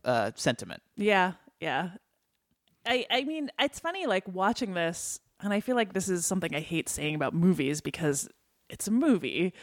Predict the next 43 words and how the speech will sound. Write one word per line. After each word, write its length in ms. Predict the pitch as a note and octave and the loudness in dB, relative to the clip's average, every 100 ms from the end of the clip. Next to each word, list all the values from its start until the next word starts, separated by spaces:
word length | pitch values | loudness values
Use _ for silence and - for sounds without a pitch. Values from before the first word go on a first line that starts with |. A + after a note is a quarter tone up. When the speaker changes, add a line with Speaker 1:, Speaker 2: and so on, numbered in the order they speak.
| - | -10
Speaker 2:
but 100 | A3 | -2
I 100 | A3+ | 0
was 140 | A3+ A#3 | 0 2
like, 220 | A#3+ - | 2 2
I 120 | G#3+ | 2
could 140 | A3+ | 2
watch 240 | F3+ B2 - | 0 -2 -6
a 40 | |
T 120 | - | -12
V 80 | - | -6
<laughs> 80 | - | -2
show 80 | F#3+ - | 0 2
about, 640 | F4 D4 A#3+ - - B3 | 0 0 -2 0 0 0
you 60 | C#4+ | 0
know. 240 | G#3 G3 - | 2 0 0
Speaker 1:
You 140 | F3+ | 0
would, 180 | F#3 E3 F3+ | 2 2 0
you 120 | F3+ | 2
would 80 | E3+ | 2
have 120 | C3 | 2
Speaker 2:
I 20 | |
could 80 | E3 | 0
watch 180 | E3+ D#3+ | 2 2
Speaker 1:
preferred, 180 | D3+ D3 | 2 2
like, 240 | D3 C#3 | 2 0
the 100 | - | 0
de-, 160 | C#3 F3+ | 0 -2
the 140 | E3+ F#3 | 0 0
actual 400 | E3+ - F3 C#3+ | 0 2 2 2
Deadwood 200 | C3+ D#3 | 2 2
Speaker 2:
the 40 | A#3+ | 2
actual 240 | A3 A#3+ G#3+ | 2 2 2
Speaker 1:
here. 80 | |
Speaker 2:
Deadwood 300 | G3+ F#3 F3+ F3+ | 4 2 2 2
or 100 | - | 2
something. 360 | - - F#3+ | 2 2 2
Speaker 1:
Yeah. 40 | B3+ | 2
Speaker 2:
Or 80 | G4 | 0
just, 200 | A4 - | 0 0
I 60 | D#4+ | -2
mean, 240 | E4 C#4+ | -2 -2
not 400 | C4+ E4 F4 - | 2 2 0 -2
because, 720 | A3+ - G3+ G3 F#3+ F#3+ - | -6 0 2 2 0 -2 -8